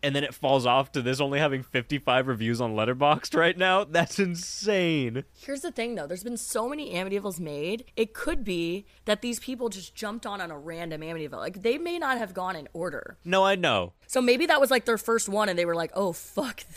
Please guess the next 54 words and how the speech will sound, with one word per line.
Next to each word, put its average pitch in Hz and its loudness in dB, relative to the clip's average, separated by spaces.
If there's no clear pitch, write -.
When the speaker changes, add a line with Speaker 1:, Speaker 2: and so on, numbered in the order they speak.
Speaker 2:
this." - -12
Speaker 1:
But 196 -4
I 208 6
feel 240 2
like 226 2
Speaker 2:
And 311 -2
then 269 0
never. 247 4
Speaker 1:
But - 0
even - 0
if 214 0
it 214 2
was 208 0
their 190 0
first 185 0
one, 190 2
like, 135 0
for 160 0
the 165 0
time 147 -4
period, 180 -2
even 139 -2
for 151 -4
twenty 143 -4
fifteen, 135 -4
I 165 0
feel 269 -4
like 165 -2
Letterboxd 131 -2
had 92 -4
to 92 -2
have 87 -4
been 90 -4
around 87 0
in 90 -6
twenty 92 -4
fifteen. 110 -6
I 160 4
wasn't 120 2
on 95 -2
it 92 0
in 92 -4
twenty 95 -4
fifteen, 90 -8
but 101 -2
it 143 -2
definitely 170 2
Speaker 2:
Yeah, 95 0
Speaker 1:
was, 104 4
Speaker 2:
probably. 196 2
Speaker 1:
for 156 -6
sure, 135 2
for 90 -10
sure. 85 -6